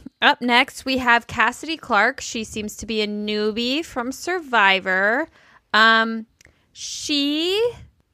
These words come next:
looks like a girl that, like, drives a motorcycle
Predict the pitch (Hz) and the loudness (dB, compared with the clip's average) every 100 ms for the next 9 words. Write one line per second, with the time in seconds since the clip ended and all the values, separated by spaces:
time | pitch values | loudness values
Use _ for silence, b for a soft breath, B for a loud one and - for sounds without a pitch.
0 | - 214 214 247 370 - - 254 226 208 | -16 -10 0 2 2 -4 -10 -4 2 4
1 | 185 180 202 - - _ - 214 208 185 | 4 2 0 -10 -20 _ -2 0 0 -2
2 | 214 190 170 147 143 147 196 _ _ _ | 0 2 2 2 0 -2 -6 _ _ _
3 | - 196 208 202 202 196 - _ _ _ | -18 0 4 6 6 4 -2 _ _ _
4 | _ _ _ _ _ _ - 208 196 185 | _ _ _ _ _ _ -8 0 2 0
5 | - _ _ _ _ - 190 214 214 247 | -4 _ _ _ _ -16 0 4 4 4
6 | 247 247 247 240 247 254 240 240 226 226 | -2 -2 0 0 0 0 0 0 2 4
7 | 220 | 2